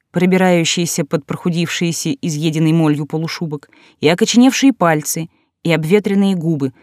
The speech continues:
с которых срывались ненавистные просьбы о подаянии.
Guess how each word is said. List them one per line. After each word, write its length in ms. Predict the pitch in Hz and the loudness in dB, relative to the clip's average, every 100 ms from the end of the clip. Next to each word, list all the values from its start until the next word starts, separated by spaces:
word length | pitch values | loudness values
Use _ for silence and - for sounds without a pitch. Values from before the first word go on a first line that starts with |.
| _ - | _ -16
с 100 | - | -6
которых 380 | 151 170 160 | -2 0 -2
срывались 540 | - 170 156 196 165 160 | -4 -4 0 0 0 0
ненавистные 560 | 147 147 180 165 143 | 0 0 -2 0 0
просьбы 320 | 135 156 143 139 | 0 -4 -2 -6
о 80 | |
подаянии. 640 | 135 147 151 127 120 - | -4 -4 -2 -4 -6 -8